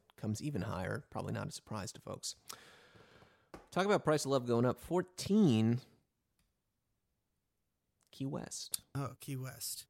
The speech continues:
Speaker 1: Key West. I feel like by the time we do this next year, Key West is gonna be number one.
Speaker 2: I mean, it could be.
Speaker 1: <laughs>
Speaker 2: I, I've seen people talk for hours about Key West. Like, there, you could talk about it forever. It's so dense with,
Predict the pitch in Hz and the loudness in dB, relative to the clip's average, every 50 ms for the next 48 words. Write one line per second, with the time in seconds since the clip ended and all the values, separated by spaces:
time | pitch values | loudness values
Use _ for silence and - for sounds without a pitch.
0 | _ _ _ _ _ _ _ - - 202 208 190 - - 135 131 - - 240 240 | _ _ _ _ _ _ _ -10 -8 -4 -4 -4 0 0 0 0 2 2 2 2
1 | 202 - 147 135 135 - 147 139 127 120 123 117 110 - 113 110 107 - 101 87 | 4 4 2 2 4 4 4 4 4 4 4 2 2 2 0 0 0 0 -4 -6
2 | - - 127 113 107 98 - 104 104 98 90 87 80 87 87 - - - - - | -4 -4 -2 -2 0 0 -2 -2 -2 -2 -2 -2 -2 -2 -2 -4 -6 -8 -10 -12
3 | - - - - 175 - _ _ _ _ _ - 101 98 143 143 143 143 143 131 | -12 -12 -10 -12 -12 -12 _ _ _ _ _ -14 -10 -6 -4 -4 -2 -2 -2 -2
4 | 127 127 - - - 127 - - - - - 147 - - 185 165 139 131 - - | -4 -6 -8 -8 -6 -2 -2 -2 -2 0 2 2 4 6 6 4 6 4 0 -2
5 | - 147 156 156 139 - - 202 - - - - 165 180 175 147 - - - 196 | 0 0 0 0 -2 -4 -10 -12 -12 -8 -4 -2 0 0 0 0 -2 -2 0 2
6 | 196 202 196 - 202 185 - 185 185 165 - - 160 147 143 - - - 143 135 | 2 2 0 0 -2 -4 -2 -2 -4 -4 -2 -2 0 0 0 -2 -4 -6 -6 -6
7 | - - - - - _ _ _ - 139 139 139 139 139 131 127 123 120 120 - | -6 -8 -12 -20 -20 _ _ _ -2 0 2 2 2 2 0 -2 -4 -6 -8 -8
8 | - 127 127 123 101 - - 135 123 120 110 101 85 123 - - 131 127 117 - | -6 -6 -6 -6 -8 -8 -8 -8 -8 -6 -6 -8 -8 -8 -8 -8 -8 -8 -10 -8
9 | - 135 135 135 131 - - - 135 131 135 131 - - - 156 147 135 131 120 | -8 -6 -6 -6 -6 -8 -10 -10 -8 -8 -8 -8 -10 -8 -4 -2 -2 -2 -2 -4
10 | - - _ - - 123 120 117 - - 120 113 - - - - 95 110 120 120 | -8 -14 _ -10 -8 -6 -6 -6 -8 -8 -10 -10 -10 -12 -12 -10 -8 -8 -8 -8
11 | 123 120 117 - _ _ _ - 139 - - - - - - 156 143 139 131 123 | -10 -12 -12 -14 _ _ _ -6 -2 0 0 2 2 0 0 0 -2 -2 -4 -4
12 | 120 107 - _ _ _ 131 120 120 113 131 - - - - _ _ _ _ _ | -6 -10 -12 _ _ _ -4 -4 -4 -4 -4 -6 -8 -8 -12 _ _ _ _ _
13 | _ _ _ _ 135 131 120 101 - | _ _ _ _ -4 -4 -2 -4 -4